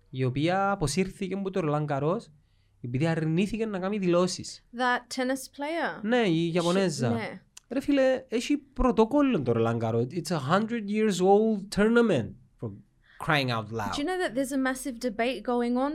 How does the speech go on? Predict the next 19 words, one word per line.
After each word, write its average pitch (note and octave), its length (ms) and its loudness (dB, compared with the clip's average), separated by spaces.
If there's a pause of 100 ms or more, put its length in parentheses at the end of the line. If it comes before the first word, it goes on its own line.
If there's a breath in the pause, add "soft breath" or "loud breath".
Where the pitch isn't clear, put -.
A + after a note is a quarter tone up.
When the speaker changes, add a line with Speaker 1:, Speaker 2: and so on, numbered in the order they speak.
Speaker 2:
because A#3 340 -6
of G3 80 -6
Speaker 1:
Εν G#3+ 100 0
Speaker 2:
this? C4+ 40 2
Speaker 1:
έχει B3+ 320 2
debate, B2+ 400 -2
ρε A#2 80 -4
φίλε. B2+ 260 -2
Ε, B2+ 440 -6
ε, E3 40 -2
μπήκες F#3+ 320 -2
στο - 180 -2
Roland F3 220 2
Garros, F3+ 180 4
υπόγραψες F#3 540 2
τα D#3+ 220 0
terms D#3+ 240 0
and D#3 40 -8
conditions. B2 440 -2